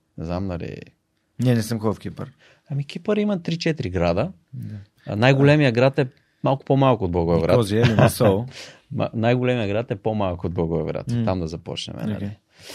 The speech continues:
Speaker 1: Ам,
Speaker 2: Ама има моренце.
Speaker 1: има море, верно.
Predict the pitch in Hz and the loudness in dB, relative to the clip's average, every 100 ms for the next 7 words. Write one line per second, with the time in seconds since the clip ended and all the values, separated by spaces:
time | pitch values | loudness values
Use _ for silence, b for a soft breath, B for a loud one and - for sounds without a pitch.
0 | B B _ - 87 90 90 90 85 85 | B B _ -4 -2 0 -2 -2 -2 -4
1 | 73 - - - - 92 90 95 98 95 | -8 -12 -14 -16 -10 -6 -6 -6 -6 -6
2 | 98 - _ - 95 87 85 80 76 - | -10 -18 _ -8 -6 -4 -6 -6 -6 -8
3 | - - | -12 -14